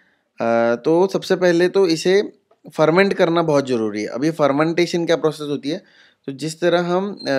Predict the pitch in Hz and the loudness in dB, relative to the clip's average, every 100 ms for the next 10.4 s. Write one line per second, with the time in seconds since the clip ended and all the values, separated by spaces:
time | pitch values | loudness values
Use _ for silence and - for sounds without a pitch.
0 | 131 123 131 139 190 180 147 123 156 214 | 0 0 0 0 2 2 2 0 -2 -4
1 | 165 139 131 127 139 143 139 160 139 143 | -4 0 0 0 -2 -2 -4 -4 -4 -4
2 | 147 151 127 143 143 135 131 127 151 147 | -6 -6 -2 0 2 0 0 -2 -4 -4
3 | 135 143 151 135 135 139 143 147 135 139 | -6 -6 -6 -8 -4 -2 -2 -2 -2 0
4 | 143 143 143 120 127 123 123 131 190 - | -2 -2 -6 -6 -2 0 0 -2 -4 -10
5 | - _ _ 156 165 175 160 123 156 - | -20 _ _ 2 4 4 4 2 0 0
6 | - - - _ - 165 175 165 170 214 | -14 -20 -20 _ -8 0 4 4 2 -2
7 | 262 - _ _ _ 165 175 175 170 185 | -4 -14 _ _ _ -4 0 -2 -2 -4
8 | 185 202 226 220 165 139 139 160 190 170 | 0 2 2 2 2 4 2 0 -2 -2
9 | 151 160 165 160 175 165 160 165 147 131 | -2 -2 -2 -4 -4 -2 -2 -2 -2 -2
10 | 120 107 101 104 | -4 -6 -8 -12